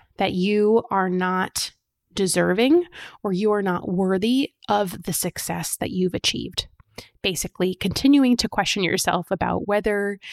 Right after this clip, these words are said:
you actually earned the spot that you're in or are worthy of the position that you have. You know, I remember when I was in nursing school, when I was, like, my first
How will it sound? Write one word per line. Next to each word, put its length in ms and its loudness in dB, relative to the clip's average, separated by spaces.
you 220 -8
actually 600 -6
earned 520 4
the 140 -4
spot 400 -2
that 120 -2
you're 200 -2
in 460 0
or 460 2
are 340 0
worthy 680 -2
of 500 -6
the 80 -12
position 500 -2
that 160 -8
you 100 -8
have. 520 0
You 80 -2
know, 120 -2
I 140 0
remember 600 0
when 160 -2
I 140 -2
was 180 0
in 360 -2
nursing 360 0
school, 460 -2
when 120 -2
I 100 -2
was, 400 -4
like, 160 -6
my 160 -2
first 760 -6